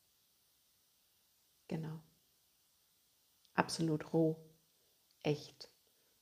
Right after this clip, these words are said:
und nahbar. Und Stück für Stück mit ein bisschen weniger Schutzmantel.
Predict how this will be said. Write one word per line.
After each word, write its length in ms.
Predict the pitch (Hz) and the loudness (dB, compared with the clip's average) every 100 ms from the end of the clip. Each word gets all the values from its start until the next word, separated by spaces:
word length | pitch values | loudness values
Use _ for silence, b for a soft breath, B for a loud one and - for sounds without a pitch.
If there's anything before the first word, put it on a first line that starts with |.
| - | -8
und 160 | 151 | -2
nahbar. 560 | 156 143 143 139 139 - - - _ _ b b b b b b b _ _ _ _ _ _ _ _ _ | 4 4 4 0 -4 -8 -12 -20 _ _ b b b b b b b _ _ _ _ _ _ _ _ _
Und 540 | 151 151 151 - - - _ _ _ _ _ _ - | 0 0 -2 -8 -16 -20 _ _ _ _ _ _ -8
Stück 340 | - 220 233 | 12 12 12
für 180 | - 185 | 8 4
Stück 420 | - 165 - - - _ _ _ _ _ _ _ | 4 2 2 -4 -20 _ _ _ _ _ _ _
mit 220 | 170 160 | 0 2
ein 140 | 151 156 | 2 4
bisschen 600 | 170 - 165 160 156 156 - _ _ - | 4 4 0 2 0 -2 -10 _ _ 2
weniger 460 | 156 143 139 147 | 6 6 4 2
Schutzmantel. 760 | 143 - 139 - - - - - | 2 0 0 -2 -6 -6 -8 -10